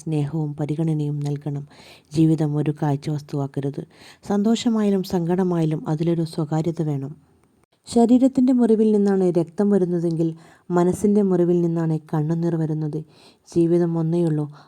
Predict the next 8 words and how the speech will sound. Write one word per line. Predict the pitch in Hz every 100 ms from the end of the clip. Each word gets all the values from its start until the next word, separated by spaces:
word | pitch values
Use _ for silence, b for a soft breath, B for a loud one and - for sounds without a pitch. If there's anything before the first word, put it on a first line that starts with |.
| -
ആയുസ്സ് | 156 170 165 190
വളരെ | 165 156 160
കുറച്ചും. | 160 151 147 156 156 b b _
ആരുടെയും | 190 202 214 208 185
മനസ്സ് | 170 170 -
വേദനിപ്പിക്കാതിരിക്കുക. | 190 165 160 160 160 - 151 147 147 151 156 156 b b b b _
കൂടുതൽ | - 170 170 175 170
കേൾക്കുക, | 160 151 151 156